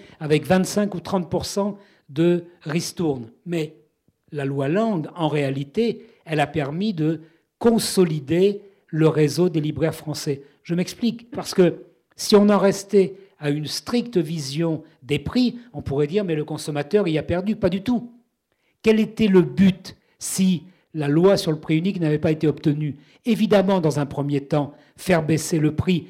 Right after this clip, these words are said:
et puis dans un deuxième temps, le faire remonter, et le discount n'aurait même pas permis de retrouver les prix anciens. La loi Lang a permis d'éviter aux libraires français le sort qu'ont connu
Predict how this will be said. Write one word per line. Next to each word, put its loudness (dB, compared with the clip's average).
et -10
puis -6
dans -4
un -8
deuxième -6
temps, 2
le -2
faire -2
remonter, 2
et -8
le 0
discount -8
n'aurait 0
même -2
pas 2
permis -4
de 0
retrouver -4
les -4
prix -2
anciens. -4
La -4
loi 2
Lang -2
a -4
permis 0
d'éviter 0
aux 0
libraires -2
français -2
le 0
sort 0
qu'ont -4
connu -2